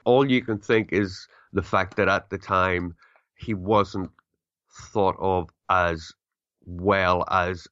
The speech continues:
other big name directors. His, his fame almost came at a later stage when it was, it, it was almost too late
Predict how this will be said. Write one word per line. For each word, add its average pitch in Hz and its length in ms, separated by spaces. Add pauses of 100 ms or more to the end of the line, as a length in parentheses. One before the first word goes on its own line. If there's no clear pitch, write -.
other 98 200
big 85 280
name 87 240
directors. 85 520
His, 90 460 (240)
his 92 160
fame 95 320
almost 92 600
came 87 480
at 90 140
a 87 60
later 85 340
stage 82 640 (200)
when 87 140
it 69 100
was, 82 380 (300)
it, 101 160 (100)
it 87 140
was 92 120
almost 80 400
too 87 160
late 78 440